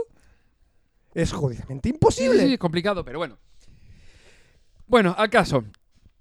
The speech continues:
Speaker 2: En este, en el caso del Steam Link depende mucho de la gráfica que tengas, del servidor, de la red local que tengas, etcétera, etcétera. En principio, esto es totalmente gratuito, tú puedes instalártelo y puedes montarte una especie como de GeForce Now, pero local,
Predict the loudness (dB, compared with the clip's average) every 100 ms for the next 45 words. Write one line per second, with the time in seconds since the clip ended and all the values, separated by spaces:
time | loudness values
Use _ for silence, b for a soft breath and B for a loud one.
0 | _ _ _ _ _ -6 -2 0 2 4
1 | 4 4 4 4 2 2 2 2 2 0
2 | 0 -2 -4 -4 -4 -4 -4 -2 0 0
3 | -4 -6 -4 -6 -2 -4 -2 -6 -8 -10
4 | -4 2 2 2 -4 -4 -8 -6 -6 0
5 | 0 0 -2 -4 -10 -14 -14 -14 -14 -16
6 | -16 -20 -20 -20 -20 -20 -6 -6 -4 -2
7 | -2 -2 -4 -2 -2 -2 -2 -2 -2 -4
8 | -6 -8 -8 -10 -14 -8 -6 -4 -2 -2
9 | -4 -4 -6 -8 -8 -6 -8 -10 -10 -6
10 | -4 -2 0 -2 -2 -4 -4 -8